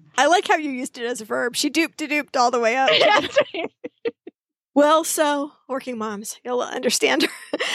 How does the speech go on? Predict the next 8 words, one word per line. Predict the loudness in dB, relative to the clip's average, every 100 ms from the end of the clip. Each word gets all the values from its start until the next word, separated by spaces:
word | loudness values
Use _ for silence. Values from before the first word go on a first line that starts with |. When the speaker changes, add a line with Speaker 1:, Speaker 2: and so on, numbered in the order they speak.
| 0
Speaker 2:
Yeah. | 2
Speaker 1:
her | 2 2
stress | 2 4 4 4 0 -2
and | 0 0 -2 -2
more | 2 2
stress, | 2 0 0 0 -2 -4 0
uh, | 2 2
financial | 0 -2 2 2 4 2 2